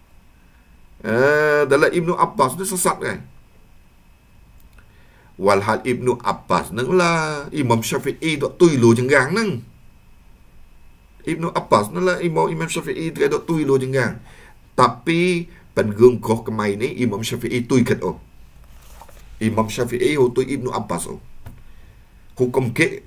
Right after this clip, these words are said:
Imam Syafi'i kau mượn tu Ibnu Abbas eh. Tetapi gengkoh kemai ni kita mượn tu Imam Ibnu Abbas. Imam Syafi'i mượn tu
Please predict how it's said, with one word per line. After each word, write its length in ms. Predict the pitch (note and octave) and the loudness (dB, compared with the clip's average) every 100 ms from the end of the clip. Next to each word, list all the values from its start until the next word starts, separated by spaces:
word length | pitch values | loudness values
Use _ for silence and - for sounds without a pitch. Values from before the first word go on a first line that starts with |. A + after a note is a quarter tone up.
| - | -4
Imam 160 | A#2 G#2+ | -2 0
Syafi'i 400 | B2+ - A2+ C3+ | -4 -2 -2 0
kau 80 | A#2 | 0
mượn 320 | F#2 A#2 - | 2 0 0
tu 80 | A2+ | -6
Ibnu 240 | B2 G2+ | -4 -4
Abbas 400 | F2 - D2 C#2+ | -6 -8 -8 -10
eh. 80 | C2 - - - - - - | -12 -16 -20 -20 -20 -20 -6
Tetapi 400 | A2 G#2 - B2+ | -4 -2 0 0
gengkoh 480 | A2 A#2 A#2 A#2 - | 4 2 4 -2 -2
kemai 240 | A#2+ A#2 | -2 0
ni 240 | B2 E3 F3+ | 0 -4 0
kita 160 | B2 | 0
mượn 240 | C#3+ A#2 B2+ | 2 4 4
tu 160 | A#2+ | 4
Imam 320 | G#2+ G#2 G2+ F2+ - - - A#2 | -2 -2 -4 -8 -14 -20 -8 -2
Ibnu 160 | G#2+ | -2
Abbas. 400 | F2+ F2+ D2+ - - - - - - - - - - | -2 -4 -8 -10 -16 -20 -20 -20 -20 -20 -20 -20 -10
Imam 240 | F#2+ F#2+ | -6 -6
Syafi'i 320 | F#2 - - A#2 | -6 -8 -4 0
mượn 240 | A2+ A#2+ | 0 2
tu 160 | A2+ | 0